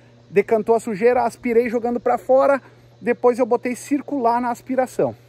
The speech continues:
né? Botei ali pra, pra fazer a aspiração da piscina e botei circular e liguei o ozônio. Agora vocês vão ver como é que tá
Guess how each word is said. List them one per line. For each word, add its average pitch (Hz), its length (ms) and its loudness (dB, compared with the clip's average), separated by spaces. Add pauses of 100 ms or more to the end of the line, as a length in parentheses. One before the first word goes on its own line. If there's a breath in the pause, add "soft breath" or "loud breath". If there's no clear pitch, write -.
(180)
né? 175 360 -4 (520 soft breath)
Botei 170 320 -2
ali 170 160 0
pra, 175 520 0
pra 165 240 -2
fazer 160 240 -6
a 160 40 0
aspiração 185 400 -6
da 190 80 -2
piscina 320 460 -2 (560 soft breath)
e 202 100 -8
botei 220 280 0
circular 277 560 -2
e 277 60 2
liguei 254 480 0 (200)
o 240 240 -4
ozônio. 196 480 0 (280 loud breath)
Agora 139 300 -2
vocês 190 260 -2
vão 262 200 -2
ver 226 300 4 (960 soft breath)
como 262 580 4 (100)
é 220 220 2
que 240 200 -10
tá 226 320 -4